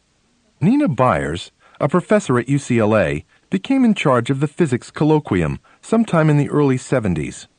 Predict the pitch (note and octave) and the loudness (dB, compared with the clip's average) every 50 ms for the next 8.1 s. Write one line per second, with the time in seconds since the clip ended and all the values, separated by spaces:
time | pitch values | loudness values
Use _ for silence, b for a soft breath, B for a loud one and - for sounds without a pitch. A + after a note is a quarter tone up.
0 | b b b b b b b b b - D3+ - - G3 G#3+ C4+ D4+ C#4+ - C#3 | b b b b b b b b b -6 -4 0 0 2 2 2 2 2 2 2
1 | A2 G2 F#2 G2+ - B2+ C3+ D3 E3 G3+ A3+ G#3 E3 C3+ B2 A2+ G#2+ - - G#2 | 2 4 2 2 2 2 2 4 4 4 4 4 4 2 2 0 -2 -4 -2 -2
2 | F#2+ G#2+ - - B2 B2 A#2+ _ - G#3 F3 C#3 A2 - - G2 G2 - - - | -2 -2 -2 -2 -2 -2 -2 _ -4 -4 -2 -2 -4 -6 -4 -6 -6 -6 -4 -4
3 | B2+ C3+ - - D#3+ D#3+ D3+ C#3+ C3 B2 A#2+ G#2+ A2+ A2 G2 - - F#2+ F#2+ G#2+ | -4 -2 -2 -2 -2 0 0 0 0 0 0 0 0 -2 -2 -2 -2 -2 -2 -4
4 | A2 - - - C#3+ A2 G2+ G#2 A#2+ - - - F#3+ C#3+ E2+ - - - - - | -4 -6 -6 -4 -2 -2 0 -2 -2 -4 -2 -2 0 0 0 -2 -6 -16 -14 -6
5 | - G#3+ G#3+ G#3 F#3+ - - - F3 D3+ - - A2+ F#2+ - G#2 G#2 - - - | -4 0 0 0 -2 -2 -4 -6 -6 -4 -4 -4 -6 -4 -4 -6 -8 -8 -4 -2
6 | A2 F2 C#2+ - - _ _ _ _ B B B B B B B B - - B3 | 0 0 0 -4 -12 _ _ _ _ B B B B B B B B -4 -4 -2
7 | - C4+ D#4 C4+ D4 C4 A#3 G#3 - F3+ D3+ C#3+ B2 G#2+ A2 F#2 F2 - - G#2+ | 0 0 0 0 2 2 2 2 2 2 2 2 2 2 0 -2 -2 -2 -4 -6
8 | A2 B2+ | -6 -6